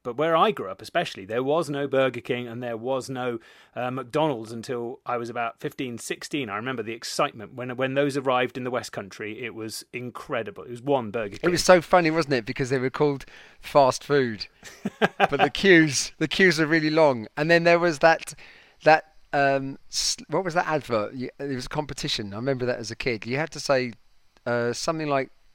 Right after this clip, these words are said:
Speaker 2: Two all beef patties, special sauce,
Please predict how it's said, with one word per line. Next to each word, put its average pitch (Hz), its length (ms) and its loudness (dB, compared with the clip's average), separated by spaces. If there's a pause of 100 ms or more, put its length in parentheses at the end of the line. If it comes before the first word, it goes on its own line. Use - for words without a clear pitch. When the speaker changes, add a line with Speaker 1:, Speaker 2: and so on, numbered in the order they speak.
(140)
Speaker 2:
Two 156 180 0
all 151 160 0
beef 135 320 -6 (360)
patties, - 720 -6 (480)
special - 600 -4
sauce, 143 580 -4